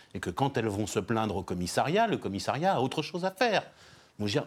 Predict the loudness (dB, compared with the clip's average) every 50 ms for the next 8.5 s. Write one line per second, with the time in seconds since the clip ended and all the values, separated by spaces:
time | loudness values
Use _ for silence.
0 | -2 -2 0 2 2 2 4 2 2 2 2 -2 -2 -2 -2 -2 -4 -2 -2 -2
1 | -2 -2 -2 -4 -2 -4 -4 -2 0 0 2 2 2 2 4 2 2 2 2 2
2 | 0 0 0 -2 -2 -2 -4 -4 -10 -6 -6 -4 -2 -2 -2 -2 -2 -6 -2 -2
3 | 0 0 0 0 -2 -4 -6 -10 -16 _ _ _ _ _ _ _ _ _ _ _
4 | _ _ _ _ _ _ -8 -8 -6 -6 -4 -2 0 2 2 2 2 0 -2 -2
5 | -2 -2 -2 -2 -2 -2 -2 -2 -2 -2 0 0 0 -2 0 -2 -2 -2 0 -2
6 | 0 0 0 -2 -2 -4 -6 -6 -6 -4 -2 -2 0 0 0 0 0 0 -2 -4
7 | -4 -8 -20 _ _ -2 0 0 0 2 2 2 2 2 -2 -2 -2 -2 -2 0
8 | 0 -2 0 0 0 0 0 -2 -4 -10